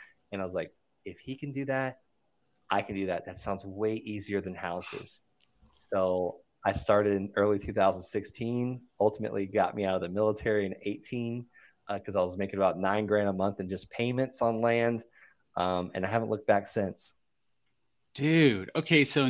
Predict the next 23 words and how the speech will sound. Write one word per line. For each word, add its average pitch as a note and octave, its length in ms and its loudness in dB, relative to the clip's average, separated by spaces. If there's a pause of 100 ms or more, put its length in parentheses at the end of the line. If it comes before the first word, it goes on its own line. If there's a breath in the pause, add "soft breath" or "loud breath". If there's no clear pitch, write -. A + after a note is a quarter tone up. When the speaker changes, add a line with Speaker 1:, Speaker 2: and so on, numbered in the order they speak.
(120)
Speaker 2:
this E3+ 320 4
is C#3+ 80 -2
two G3+ 120 2
thousand F3+ 280 6
sixteen, F3+ 520 2
you C#3 80 6
said A#2 200 0
you A#2 60 4
made A#2+ 100 4
a A#2+ 40 2
decision A#2+ 380 0
to B2 40 -2
start - 220 0
flipping C3+ 320 4
land? D#3 380 6 (800)
Speaker 1:
Yeah. F#2 280 -4 (440)
Yeah. F2+ 280 0
Speaker 2:
Okay. - 80 0
Speaker 1:
I - 80 2
was G#2+ 140 0
kinda, - 140 -4 (880 soft breath)
I G2 80 2
was, G2+ 180 0